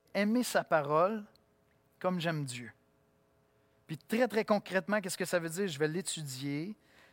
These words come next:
je vais la mémoriser, puis je vais la méditer. Et j'ai tout ça dans ces, ces quelques versets-là du psaume cent dix-neuf. Au verset sept, il dit, «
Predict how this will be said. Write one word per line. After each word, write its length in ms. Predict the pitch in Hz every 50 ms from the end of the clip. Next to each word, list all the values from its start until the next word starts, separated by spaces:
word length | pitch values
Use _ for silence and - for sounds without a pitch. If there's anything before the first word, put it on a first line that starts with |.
| _ -
je 100 | - 135
vais 100 | 156 160
la 140 | 156 151 151
mémoriser, 1040 | 160 175 208 233 226 220 220 202 165 165 170 147 127 131 139 143 143 151 165 175 - _ _ _ _ _ _
puis 100 | - 131
je 80 | 120
vais 120 | 127 147 147
la 100 | 147 143
méditer. 500 | 147 156 151 139 127 120 - - 139 - - _ _ _ _ _ _ _ _ _ _ -
Et 40 | 139
j'ai 140 | 135 151
tout 180 | 156 - - 202
ça 200 | - - 226 220
dans 120 | 190 175
ces, 240 | 156 - - 156 151 - - - - -
ces 160 | - 185 151
quelques 360 | - - 226 214 208 - 208
versets-là 600 | 185 165 180 170 - - 185 170 165 175 190 190
du 160 | 165 147 143
psaume 260 | 131 - - 160 160
cent 220 | 151 - 160 151 147
dix-neuf. 340 | 139 139 135 143 160 185 175 _ - - _ _ _ _ _ _ _ _ _ _ - - - - - -
Au 80 | 156
verset 280 | 160 190 185 - - 196
sept, 260 | - 262 254 220 -
il 80 | 208 175
dit, « 360 | 147 147 175 208 226 226